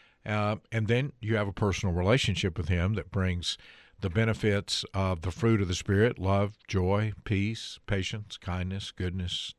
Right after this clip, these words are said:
gentleness, faithfulness, and self-control. And you are sealed by the Holy Spirit, the Bible says, until the day of redemption, meaning that,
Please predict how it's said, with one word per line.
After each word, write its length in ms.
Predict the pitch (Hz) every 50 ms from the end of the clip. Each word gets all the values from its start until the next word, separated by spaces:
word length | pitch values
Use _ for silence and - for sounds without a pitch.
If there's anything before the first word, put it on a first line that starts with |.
| _ -
gentleness, 420 | - 95 95 95 90 87 87 -
faithfulness, 640 | - - 92 92 - - 98 98 110 110 - -
and 160 | - 80 82 -
self-control. 720 | - 95 87 - - - 80 82 - 85 80 82 - 120 - - - - - - - - - - - _ -
And 440 | 104 107 113 113 113 110 110 104 -
you 220 | - 117 123 127 113
are 140 | 104 101 95
sealed 720 | 90 - - - 190 214 196 131 95 95 104 110 113 104 - -
by 140 | - 95 92
the 120 | 87 87 87
Holy 220 | 95 95 87 78
Spirit, 340 | - - - 85 82 85 82
the 80 | -
Bible 300 | 82 82 87 87 85 85
says, 360 | 80 - 98 85 87 95 98 - _ - - - - - _ _ _ -
until 360 | 117 117 110 - 139 127 117
the 100 | 101 107
day 260 | 95 87 120 123 127
of 140 | 123 110 95
redemption, 540 | 107 104 101 123 135 131 117 - - 78 82
meaning 300 | 98 104 98 101 98 90
that, 360 | 85 98 95 92 90 - -